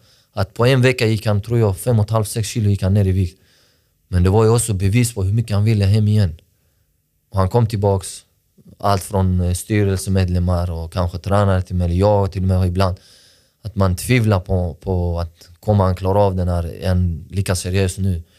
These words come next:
Gått dit, sämre nivå, sämre träningar kanske och så vidare, med all respekt, tempomässigt. Ska han upp igen? Vad skulle han bidra till Ariana?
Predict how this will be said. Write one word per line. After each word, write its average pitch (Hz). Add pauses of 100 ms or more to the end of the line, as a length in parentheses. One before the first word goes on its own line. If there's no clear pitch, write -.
(460)
Gått 92
dit, 95
sämre 92
nivå, 92
sämre 90
träningar 92
kanske 87
och 90
så 90
vidare, 87
med 87
all 90
respekt, 87 (420)
tempomässigt. 92 (720)
Ska -
han 101
upp 107
igen? 107 (460)
Vad 92
skulle 98
han 90
bidra 95
till 80
Ariana? 85